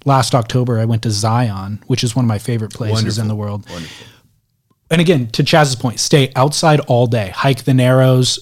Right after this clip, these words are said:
Speaker 1: for ten hours a
Speaker 2: Immersed
Speaker 1: day.
Speaker 2: in the glory of nature.
Speaker 1: Completely. But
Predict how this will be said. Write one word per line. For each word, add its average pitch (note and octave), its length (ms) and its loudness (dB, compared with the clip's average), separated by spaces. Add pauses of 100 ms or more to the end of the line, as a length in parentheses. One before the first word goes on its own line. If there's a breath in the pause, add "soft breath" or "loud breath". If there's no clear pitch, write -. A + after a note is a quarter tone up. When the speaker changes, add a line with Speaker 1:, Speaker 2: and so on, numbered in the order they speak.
Speaker 1:
for A#2+ 280 -2
ten C3 320 -4
hours G2+ 440 -10
a A2 40 -2
Speaker 2:
Immersed A2+ 460 0
Speaker 1:
day. A2 40 -8
Speaker 2:
in F#2 100 -6
the F#2 80 -12
glory F#2+ 440 -8
of F2 80 -12
nature. E2+ 440 -18 (360)
Speaker 1:
Completely. B2 960 -2 (1040)
But D#3+ 340 2